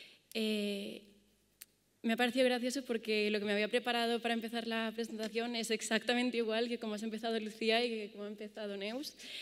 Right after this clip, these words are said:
Es bastante indicativo de que todas percibimos la turistificación de la misma manera en Baleares. Para las que habéis ido llegando tarde, repito número,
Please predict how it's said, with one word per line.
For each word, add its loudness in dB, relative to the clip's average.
Es 10
bastante 2
indicativo 2
de 4
que 4
todas 0
percibimos 0
la 2
turistificación -2
de 4
la 4
misma 0
manera 2
en 0
Baleares. -2
Para 4
las 2
que 0
habéis 4
ido 8
llegando 4
tarde, 0
repito 2
número, 0